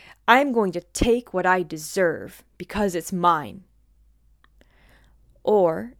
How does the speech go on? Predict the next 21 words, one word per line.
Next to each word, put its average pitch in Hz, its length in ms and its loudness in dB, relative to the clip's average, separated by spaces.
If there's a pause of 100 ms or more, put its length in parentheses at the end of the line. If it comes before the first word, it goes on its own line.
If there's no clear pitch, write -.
in 196 160 -4
regards 185 560 0
to - 180 -12
the 170 120 -10
same 170 280 -8
scenario, 170 800 -10 (1160)
"I 262 100 -2
am 240 260 -4
opening 262 720 -2
myself 190 800 -4
to 202 100 -10
receiving 208 840 -10
the 185 200 -8
abundance 190 720 -8
the 185 200 -18
universe 202 680 -10
has 202 420 -10
in 185 140 -10
store 170 500 -6
for 175 260 -16
me." 170 420 -20